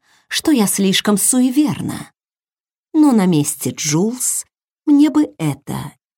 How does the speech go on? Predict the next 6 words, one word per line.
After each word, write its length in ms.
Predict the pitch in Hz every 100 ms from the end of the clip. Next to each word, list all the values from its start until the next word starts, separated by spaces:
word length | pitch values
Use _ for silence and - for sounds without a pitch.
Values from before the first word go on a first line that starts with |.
| _
не 200 | 151 123
понравилось. 960 | - - - - - - - - - - _ _ _ _ _ _ _ _ _ _ _ _ _ _ _ _ _ _ _ _
Пару 360 | 254 277 185 131
фотографируют 880 | - 175 202 220 202 277 269 254
с 80 | 208
близкими, 760 | 214 302 262 - - 123 104 80